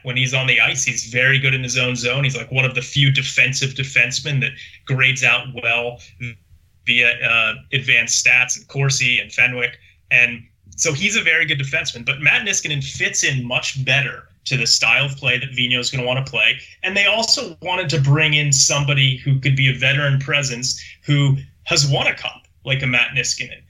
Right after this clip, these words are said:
You know, Gudas and McDonald were kind of veteran presences, but now you've got a guy like Matt Niskanen, who Ivan Provorov,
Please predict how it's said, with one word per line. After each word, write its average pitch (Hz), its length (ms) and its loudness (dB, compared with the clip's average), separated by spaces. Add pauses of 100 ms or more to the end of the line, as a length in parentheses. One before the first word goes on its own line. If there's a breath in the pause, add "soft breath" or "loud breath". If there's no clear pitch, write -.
(100)
You 156 80 0
know, 170 120 0
Gudas 180 560 2
and 151 120 2
McDonald 143 520 0
were 135 100 2
kind 139 220 0
of 135 100 0
veteran 131 360 -2
presences, 135 500 0
but 151 160 -2
now 147 160 2
you've 240 160 -2
got 190 120 0
a 170 40 -2
guy 160 180 2
like 139 140 -4
Matt 143 180 2
Niskanen, 117 480 -2
who 117 320 -4 (540 loud breath)
Ivan 131 280 2
Provorov, 123 600 -2